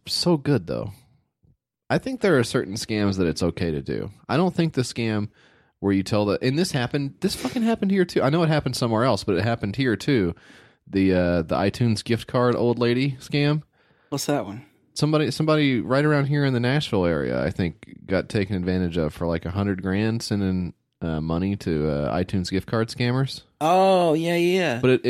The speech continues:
Speaker 1: and then there was somewhere else that it happened too. But I'm, I'm pretty sure there was someone here in town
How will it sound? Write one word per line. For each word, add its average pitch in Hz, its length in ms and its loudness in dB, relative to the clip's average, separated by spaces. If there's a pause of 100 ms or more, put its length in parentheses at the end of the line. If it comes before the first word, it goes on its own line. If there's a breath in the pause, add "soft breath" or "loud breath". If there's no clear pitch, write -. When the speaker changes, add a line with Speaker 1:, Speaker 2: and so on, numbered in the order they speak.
Speaker 1:
and 127 80 -2
then 147 200 0
there 127 100 2
was 123 120 4
somewhere 160 260 2
else 147 180 0
that 87 80 0
it 101 40 0
happened 101 280 -2
too. 131 120 0
But 98 100 0
I'm, 92 280 -2 (360)
I'm 147 140 -2
pretty 247 240 2
sure 135 180 2
there 107 120 2
was 92 120 0
someone 98 360 0
here 113 240 0
in 90 100 -2
town 101 440 -2